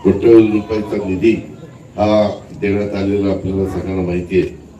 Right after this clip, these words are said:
एक आहे, ह्या गावचं सांडपाणी जे आहे ना, हे सांडपाणी आता तुमचं, मी मागाशी सांगितलं, शहरासारखं झालं,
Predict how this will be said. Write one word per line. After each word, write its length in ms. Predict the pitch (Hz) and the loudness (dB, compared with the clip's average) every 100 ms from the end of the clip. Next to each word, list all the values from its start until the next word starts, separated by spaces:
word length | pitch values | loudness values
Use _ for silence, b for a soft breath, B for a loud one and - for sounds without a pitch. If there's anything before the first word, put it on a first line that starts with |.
| - - - - | -20 -20 -4 2
एक 160 | 165 151 | 2 2
आहे, 140 | - | -4
ह्या 260 | 101 107 - | -4 -6 -8
गावचं 480 | - 98 92 - - | -8 -8 -8 -6 -8
सांडपाणी 680 | - 92 90 90 - 120 | -6 -6 -6 -6 -8 -6
जे 160 | 117 110 | -4 -4
आहे 100 | 92 | -6
ना, 220 | - 76 - - - - - - 104 | -6 -14 -16 -20 -20 -20 -20 -20 -10
हे 100 | 110 | -8
सांडपाणी 500 | 110 107 104 113 113 | -4 -6 -4 -4 -4
आता 180 | 107 113 | -4 -8
तुमचं, 500 | 110 107 107 117 107 107 | -8 -12 -8 -6 -6 -8
मी 80 | |
मागाशी 440 | 104 101 104 - - | -10 -8 -10 -12 -14
सांगितलं, 360 | 92 92 95 90 | -10 -10 -10 -10
शहरासारखं 560 | 95 90 90 87 82 87 | -6 -4 -4 -8 -12 -12
झालं, 260 | 85 78 | -10 -10